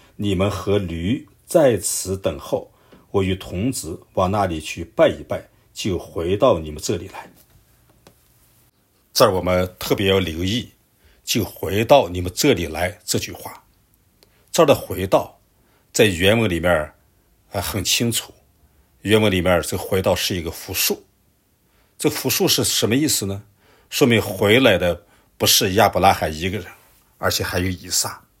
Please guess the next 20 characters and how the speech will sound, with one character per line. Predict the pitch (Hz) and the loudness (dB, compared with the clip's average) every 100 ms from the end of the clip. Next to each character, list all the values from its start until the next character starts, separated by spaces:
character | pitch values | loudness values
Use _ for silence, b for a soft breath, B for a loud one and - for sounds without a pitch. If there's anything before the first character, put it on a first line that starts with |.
| _ _ _ _ _ _ _ _ _ _ _ _ _ _ _ _ - | _ _ _ _ _ _ _ _ _ _ _ _ _ _ _ _ -14
这 | - | -2
里 | 233 | 2
面 | 196 127 | 4 2
就 | |
问 | 127 147 | 0 -2
题 | - | -2
就 | 104 | -6
来 | 76 147 85 | -6 -8 -10
了， | 107 _ _ _ b b b | -10 _ _ _ b b b
以 | - 101 | -2 0
撒 | - 101 | 4 4
被 | 107 110 98 | 4 2 2
父 | 87 - | -2 -4
亲 | - 101 | -2 0
亚 | 92 101 | 2 2
伯 | 98 | 4
拉 | 98 | 4
罕 | - 90 | 4 -2
杀 | - - 98 | 0 2 2
了， | 85 87 | 2 -8